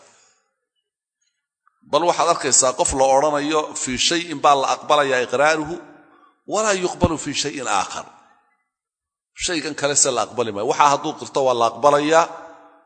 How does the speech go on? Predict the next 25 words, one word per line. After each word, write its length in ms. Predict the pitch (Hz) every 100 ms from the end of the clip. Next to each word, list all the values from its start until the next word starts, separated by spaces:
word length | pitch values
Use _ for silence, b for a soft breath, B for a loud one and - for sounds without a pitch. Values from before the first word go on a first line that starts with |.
| -
Masalan, 360 | 131 - 127 131
wixii 200 | 135 123
cuquubaad 480 | 104 - 127 135 131
ku 120 | 131
saabsan, 480 | - 117 - 139 143 - B B _
wixii 260 | 175 170 156
maal 240 | 147 123
ku 120 | -
saabsan 400 | 135 117 110 - 110
la 60 |
yeeli 380 | 113 113 123 113
maayo. 360 | 95 71 58 - _ _ _ _ _ _ _ _ _ _ _ _
Marka 240 | 151 - 156
waxa 180 | 151 135
weeyaan, 440 | 151 135 113 98 87 - _ _ _ _ _ -
qiraalku 360 | 135 139 - 113
sidiisa 580 | - 190 156 107 - - - _ -
isagama 340 | - 123 143
idlaaqna. 500 | 113 101 95 90 90 - - _ _ _ _ _ _ _ _
Marka 160 | 143 156
xitaa 280 | - 139 120
xadiis 340 | - 113 113 -
ahaanna 380 | 117 139 143 131
maba 240 | 123 127
jiro 320 | 139 - 98